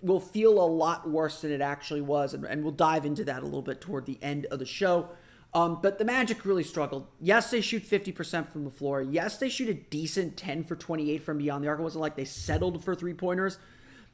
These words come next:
Uh, but the Magic really struggled to do the things that they need to do to win. They lost the paint battle fifty-six to forty-four, um, going twenty-two of thirty-five from the paint. If you're doing the math at home,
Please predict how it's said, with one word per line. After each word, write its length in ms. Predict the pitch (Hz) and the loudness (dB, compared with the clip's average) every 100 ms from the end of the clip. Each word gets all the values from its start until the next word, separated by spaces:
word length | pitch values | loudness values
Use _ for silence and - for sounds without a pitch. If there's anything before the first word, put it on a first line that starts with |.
| _ 170 | _ 4
Uh, 140 | 170 | 4
but 160 | 180 180 | 4 0
the 80 | |
Magic 400 | 185 214 233 226 | 0 0 0 -2
really 180 | 196 185 | -2 0
struggled 360 | 165 185 175 156 | -2 0 -2 -2
to 40 | |
do 140 | 143 156 | -4 -6
the 80 | |
things 320 | 143 160 151 139 | -4 -4 -4 -4
that 180 | - | -6
they 160 | 135 139 | -4 -4
need 200 | 135 135 | -4 -6
to 40 | |
do 160 | 123 120 | -8 -10
to 60 | 107 | -10
win. 280 | - - - _ - - - - | -16 -20 -20 _ -20 -20 -14 0
They 100 | 175 | 4
lost 360 | 165 202 196 | 6 4 4
the 60 | 214 | 0
paint 280 | 208 202 196 | 2 -2 2
battle 320 | 170 170 175 | 4 6 4
fifty-six 760 | 175 - 185 190 175 - 185 - | 2 -2 -2 -4 -4 -4 -6 -8
to 80 | 170 | -8
forty-four, 720 | - 143 151 - 127 151 185 - - _ - | -4 -4 -4 -6 -10 -10 -14 -20 -20 _ -2
um, 280 | 151 143 135 170 | 0 0 0 2
going 240 | 151 147 | 2 2
twenty-two 440 | - 170 175 196 | -2 -4 -2 -2
of 80 | 180 | 0
thirty-five 440 | 170 156 156 151 147 | 0 -2 0 0 0
from 100 | 143 | -8
the 60 | |
paint. 260 | 226 190 185 | -6 -6 -4
If 140 | 156 | -6
you're 100 | 156 | -4
doing 320 | 135 151 151 143 | -2 -2 -2 -2
the 80 | |
math 280 | 143 143 139 | -2 -2 -4
at 80 | 135 | -6
home, 420 | 170 214 233 226 | 2 2 4 0